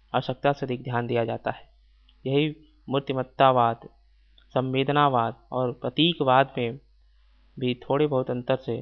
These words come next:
लक्षित होती है। व्यक्ति वैचित्रवाद नकली हृदयों के कारखानों में निर्मित होने वाला वाद है। वह लोक हृदय की सामान्य अंतर्भूमि की मान्यता के विरुद्ध पड़ता है। फ्रायड के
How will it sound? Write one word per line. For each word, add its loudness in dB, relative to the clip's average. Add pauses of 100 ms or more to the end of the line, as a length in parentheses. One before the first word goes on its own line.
(100)
लक्षित -8
होती -8
है। -12 (680)
व्यक्ति 0
वैचित्रवाद 2
नकली -2
हृदयों 0 (400)
के -2
कारखानों 2
में -4 (380)
निर्मित 0
होने -2
वाला 2
वाद 2
है। -18 (500)
वह -8
लोक -2
हृदय -2
की -8
सामान्य -6 (420)
अंतर्भूमि -2
की -6
मान्यता -2
के -8
विरुद्ध -4
पड़ता -6
है। -14 (800)
फ्रायड 2
के -2